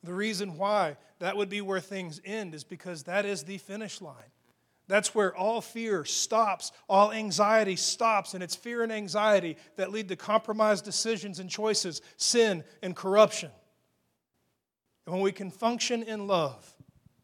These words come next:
we can function in absolute victory.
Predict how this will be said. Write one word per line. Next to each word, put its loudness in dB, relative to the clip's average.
we -6
can -10
function -2
in -6
absolute 0
victory. -6